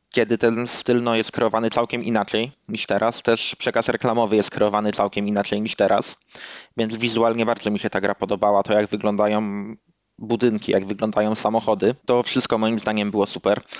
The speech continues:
Świetne moim zdaniem były gangi.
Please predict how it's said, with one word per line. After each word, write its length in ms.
Świetne 480
moim 280
zdaniem 840
były 340
gangi. 420